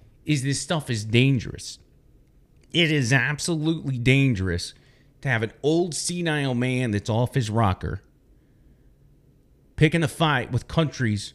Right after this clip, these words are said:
for literally no good reason. You're gonna pull us out of a war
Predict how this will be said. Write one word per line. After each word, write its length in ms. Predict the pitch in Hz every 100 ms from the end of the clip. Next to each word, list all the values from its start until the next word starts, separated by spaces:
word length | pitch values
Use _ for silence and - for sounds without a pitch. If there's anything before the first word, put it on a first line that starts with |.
| _ _ _
for 240 | - 127
literally 840 | 110 127 160 190 175 165 143 120 -
no 360 | 117 120 131 131
good 240 | 120 123
reason. 480 | 110 113 104 78 - - - _ _ _ _ _ _ _ _ _ _ _
You're 160 | 120 139
gonna 180 | 151
pull 340 | 127 - 196 220
us 120 | 180
out 240 | 226 156
of 100 | 151
a 60 | 135
war 540 | 123 135 123 98 127